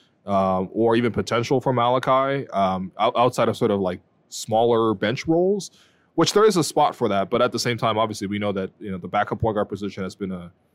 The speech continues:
a struggle for the Raptors, and he does have other players competing for it. But it does seem like Malachi is in the lead for backup point guard,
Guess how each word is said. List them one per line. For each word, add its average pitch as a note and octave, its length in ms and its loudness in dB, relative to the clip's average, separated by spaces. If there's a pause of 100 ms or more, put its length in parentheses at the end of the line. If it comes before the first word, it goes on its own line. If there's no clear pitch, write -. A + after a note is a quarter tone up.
(260)
a A#2+ 60 -8
struggle A2+ 380 2
for A2 120 -2
the G2+ 60 0
Raptors, G2+ 380 0
and A2+ 120 2
he F3 80 4
does E3 160 2
have C#3 140 0
other C3 160 2
players A#2 440 0
competing A#2 340 -2
for F#2+ 260 -4
it. F2 100 -10
But B2+ 160 2
it - 600 -20
does D#3+ 200 2
seem F#3+ 120 2
like D#3+ 140 2
Malachi C3+ 480 2
is C3+ 160 4
in D3 80 0
the C#3 100 2
lead A#2+ 300 2
for A2+ 140 -4
backup G#2+ 400 -2
point G2+ 200 -4
guard, G#2 360 0